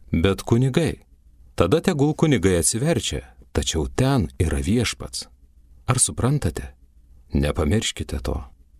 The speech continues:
Dalyvauti mišiose tai pakartotinai išgyventi mūsų Viešpaties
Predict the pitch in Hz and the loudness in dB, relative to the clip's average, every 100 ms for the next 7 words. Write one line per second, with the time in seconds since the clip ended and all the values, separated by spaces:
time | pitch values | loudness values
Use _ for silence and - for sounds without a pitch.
0 | - - 87 92 92 120 160 147 85 78 | -20 -4 2 4 4 2 2 0 0 0
1 | - - 143 147 117 120 - 127 - 151 | -2 -2 -2 0 2 2 2 0 2 0
2 | - 82 71 71 92 92 117 110 98 101 | 2 0 0 0 0 2 2 2 2 2
3 | - 85 95 110 - 92 - 82 | 0 -2 0 0 0 -2 -2 -2